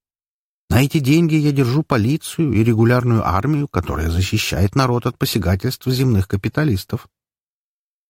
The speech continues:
«Или вы хотите, чтобы сюда спустились десантные боты корпораций?» «Какая разница, кто нас грабит? Они или выбранный канцлер?» «Кстати, о голой жопе. Ребята, разденьте ее.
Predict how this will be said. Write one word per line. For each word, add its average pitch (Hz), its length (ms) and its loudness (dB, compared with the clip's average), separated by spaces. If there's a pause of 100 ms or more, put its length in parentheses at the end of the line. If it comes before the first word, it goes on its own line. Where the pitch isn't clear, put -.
«Или 170 180 6
вы 156 120 2
хотите, 160 380 -2
чтобы 139 280 0
сюда 131 260 0
спустились 127 640 -2
десантные 117 580 0
боты 117 340 0
корпораций?» - 800 -4 (1040)
«Какая 208 420 2
разница, 156 420 -2
кто - 160 -2
нас 113 180 2
грабит? 110 460 -2 (120)
Они 185 400 2 (240)
или 165 140 4
выбранный 151 440 2
канцлер?» 95 540 -2 (1120)
«Кстати, - 680 -6 (220)
о 107 120 0
голой 175 360 0
жопе. 82 420 -8 (640)
Ребята, - 460 -2 (260)
разденьте 147 600 0
ее. 82 300 -4